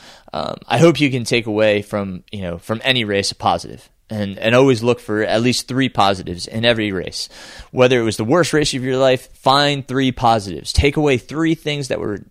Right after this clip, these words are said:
you know, that were great that day. And, and, well, they can just be good. <laughs> If you're having that bad of a day, three things that were good, okay? And if it was something in training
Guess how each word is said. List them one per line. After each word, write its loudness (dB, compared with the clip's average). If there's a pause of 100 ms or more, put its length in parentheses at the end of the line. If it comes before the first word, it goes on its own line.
you -6
know, -2 (100)
that 2
were 0
great 0
that -6
day. -8 (520)
And, 0
and, -2 (140)
well, -4 (160)
they 4
can 2
just 0
be 0
good. -4
<laughs> -16 (920)
If 0
you're 4
having 4
that 4
bad 2
of -2
a -2
day, 0 (320)
three 4
things -4
that 2
were -2
good, -4 (240)
okay? 2 (460)
And 4
if 0
it -2
was 0
something 0
in -2
training -4